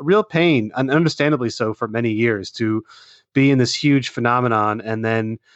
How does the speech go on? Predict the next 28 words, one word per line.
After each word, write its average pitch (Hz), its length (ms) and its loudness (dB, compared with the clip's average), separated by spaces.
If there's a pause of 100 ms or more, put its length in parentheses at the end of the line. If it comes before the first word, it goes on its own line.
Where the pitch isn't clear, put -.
(360)
you 143 120 -2
know, 123 80 2
you're 120 160 2
not 135 200 2
really 127 360 0
allowed 127 280 0
to 123 80 2
tell 131 260 -2
the 127 80 0
world 127 460 0
or 156 140 2
the 151 140 2
industry 160 400 0
that 117 100 -4
you 123 140 -4
exist 117 440 -2
until, 113 480 -4
you 147 80 -4
know, 113 100 0
f-, - 180 -10 (360)
three 139 200 4
or 131 80 4
four 131 200 0
weeks 123 260 2
into 123 120 0
the 110 80 -2
movie's 110 340 -4
run. 107 340 -2